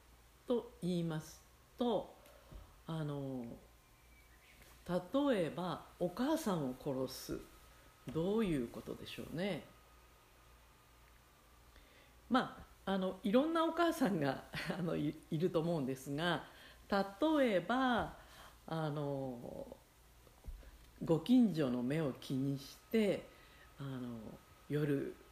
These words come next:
遅く帰ってくるんじゃないわよ。あの、まあ、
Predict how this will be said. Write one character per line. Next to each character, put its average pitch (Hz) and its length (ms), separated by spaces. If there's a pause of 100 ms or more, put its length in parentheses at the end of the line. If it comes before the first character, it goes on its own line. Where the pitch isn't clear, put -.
(140)
遅 143 220
く - 80
帰 180 80
っ 175 60
て - 100
く 175 100
る 165 80
ん 143 40
じ 143 80
ゃ - 20
な 170 160
い 185 60
わ 156 120
よ。 196 320 (920)
あ 135 140
の、 - 920 (1600)
ま 151 280
あ、 - 20